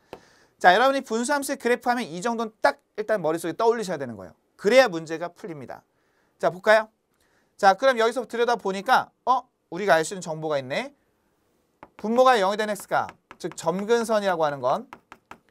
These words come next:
X는 일. 자, 얘가 영이라 가정하면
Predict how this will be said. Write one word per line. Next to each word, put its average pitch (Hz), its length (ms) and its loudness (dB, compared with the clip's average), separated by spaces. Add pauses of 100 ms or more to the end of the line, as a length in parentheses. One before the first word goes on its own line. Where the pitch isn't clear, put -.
(300)
X는 226 580 -4
일. 151 340 -4 (960)
자, 190 160 2
얘가 247 220 6
영이라 233 320 2
가정하면 208 720 -4